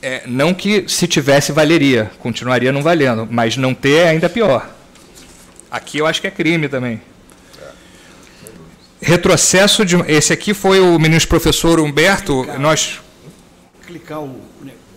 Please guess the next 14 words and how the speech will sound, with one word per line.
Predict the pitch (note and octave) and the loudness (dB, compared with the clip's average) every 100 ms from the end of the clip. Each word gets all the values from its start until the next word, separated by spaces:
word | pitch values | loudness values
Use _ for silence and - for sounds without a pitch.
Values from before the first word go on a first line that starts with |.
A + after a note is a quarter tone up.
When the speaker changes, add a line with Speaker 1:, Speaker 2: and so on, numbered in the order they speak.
| - - - D3+ - | -20 -20 -20 -20 -20
Speaker 2:
dar | |
um | C3+ G#2 A2 C3+ | -18 -16 -8 -8
Speaker 1:
Ops. | C3+ - - - - _ _ _ - _ _ _ _ - - - - - _ _ - | -6 -8 -10 -18 -20 _ _ _ -20 _ _ _ _ -20 -20 -20 -20 -20 _ _ -8
Retrocesso | - D#3 F#3 E3 - F#3 G3 G3+ | -2 0 2 2 4 4 4 2
de, | E3+ F3+ C3 D3 | 0 0 0 -2
aqui | C#3+ F3 | -2 -2
foi | F#3 | 0
o | E3+ | 0
professor, | E3 D#3+ D#3+ C#3+ C#3 C#3 C#3 C3 | 0 0 2 2 0 -6 -6 -2
o | C3 B2+ B2 A#2 | -2 0 -2 -4
professor | C3+ - - C3 | -4 -4 -2 0
Humberto | B2 B2+ - D#3 | 2 2 4 4
Ávila | D#3+ F#3 C3 B2+ | 4 4 2 0
conversando, | A#2+ - C3+ C#3+ - D3 D3 D#3+ E3+ | -2 -4 -2 0 0 0 0 2 2